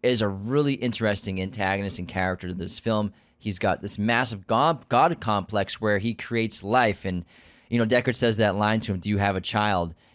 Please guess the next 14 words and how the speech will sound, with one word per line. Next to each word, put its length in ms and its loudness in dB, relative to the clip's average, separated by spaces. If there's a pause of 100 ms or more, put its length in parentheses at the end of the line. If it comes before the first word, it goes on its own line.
(220)
And 220 -4
he 100 -4
says, 240 -2
"I 140 0
have 340 0
millions." 1040 2
<laughs> 60 -12 (1160)
And 80 2
he's 120 2
got 220 4
this 140 -2
insane 320 2
complex 600 0
where 460 4